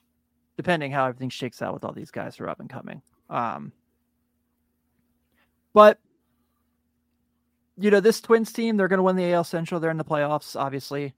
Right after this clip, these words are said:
It's the last series of the year the Reds are playing a team above five hundred, uh, for anyone who cares about that. But, um, I think, uh, this is a, this is not necessarily an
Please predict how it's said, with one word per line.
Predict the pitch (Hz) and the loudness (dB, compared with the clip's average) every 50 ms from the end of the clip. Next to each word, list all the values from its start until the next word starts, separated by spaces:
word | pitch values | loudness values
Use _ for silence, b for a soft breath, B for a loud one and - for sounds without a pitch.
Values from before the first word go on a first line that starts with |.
| _ _ _ _ _ _ _ - | _ _ _ _ _ _ _ -10
It's | - - - - | -10 -10 -10 -8
the | - 185 165 | -6 -4 -4
last | 160 147 156 160 170 196 233 277 262 - - _ - - | -4 -2 0 0 2 2 2 2 0 -4 -10 _ -20 -16
series | - - - 208 208 214 220 220 220 208 - | -14 -10 -6 -2 0 0 0 0 -2 -4 -4
of | - 165 | -4 -2
the | 180 180 175 | -2 -2 -2
year | 170 180 185 185 165 139 139 139 160 160 - | -2 -2 -2 0 0 -2 -2 -4 -8 -10 -8
the | 147 143 | -6 -2
Reds | 143 151 151 139 151 | -2 -2 -2 -4 -6
are | |
playing | 143 - 160 151 147 143 | -6 -4 -4 -4 -4 -4
a | 139 | -6
team | - - 156 | -6 -6 -6
above | 143 131 135 139 139 | -4 -2 -2 -2 -2
five | - 160 143 135 | 0 -2 -2 -2
hundred, | 135 123 117 - 131 165 - - _ _ _ _ _ _ _ _ _ _ _ - | -2 -6 -6 -8 -10 -12 -12 -16 _ _ _ _ _ _ _ _ _ _ _ -6
uh, | - 131 135 131 123 123 | -4 -2 -2 -2 -2 -4
for | 127 - 139 | -6 -4 -4
anyone | 139 135 135 127 | -4 -2 -4 -6
who | 123 131 123 | -6 -8 -8
cares | - - 110 113 - | -6 -6 -8 -8 -8
about | - - 85 - - | -8 -8 -8 -8 -8
that. | 101 - - 156 - _ _ _ _ _ _ _ _ _ _ _ _ _ _ _ _ - | -8 -8 -8 -8 -10 _ _ _ _ _ _ _ _ _ _ _ _ _ _ _ _ -6
But, | 131 127 120 113 92 - _ _ _ _ _ _ _ _ _ _ _ | -4 -4 -4 -4 -6 -8 _ _ _ _ _ _ _ _ _ _ _
um, | - 135 127 120 117 110 107 110 117 _ _ _ _ _ _ _ _ _ _ _ _ _ _ _ _ _ _ _ _ _ _ _ _ _ _ _ _ _ _ _ _ _ _ _ _ _ _ _ _ - | -6 -4 -4 -4 -4 -6 -8 -10 -14 _ _ _ _ _ _ _ _ _ _ _ _ _ _ _ _ _ _ _ _ _ _ _ _ _ _ _ _ _ _ _ _ _ _ _ _ _ _ _ _ -2
I | - 147 143 | 0 0 0
think, | 131 - - 156 147 131 - | 0 0 -2 -2 -2 0 2
uh, | 147 135 135 131 127 | 2 4 4 4 2
this | 131 151 151 | 0 -2 -6
is | - 180 175 | -4 -2 -2
a, | 180 156 139 - - | -2 -2 -4 -8 -10
this | 180 208 220 - - - | -12 -12 -12 -14 -18 -18
is | - - | -10 -6
not | 165 165 180 196 208 185 | -4 -4 -4 -4 -6 -8
necessarily | - 156 165 170 156 - - 175 160 156 | -10 -12 -12 -12 -12 -8 -6 -6 -6 -6
an | 131 - | -8 -8